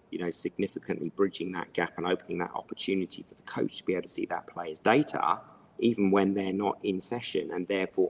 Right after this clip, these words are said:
either to directly feed back to them and go, you know, reinforce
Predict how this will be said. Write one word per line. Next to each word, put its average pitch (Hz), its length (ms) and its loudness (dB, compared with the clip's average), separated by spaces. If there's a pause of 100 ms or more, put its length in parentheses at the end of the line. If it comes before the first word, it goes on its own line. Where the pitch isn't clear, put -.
(100)
either 92 240 0
to - 160 -10
directly 90 560 -4
feed 92 200 -4
back - 260 2
to - 60 -16
them 92 100 -6
and 92 80 -6
go, 90 220 -4 (960)
you 214 120 4
know, 190 120 -2 (800)
reinforce 117 920 4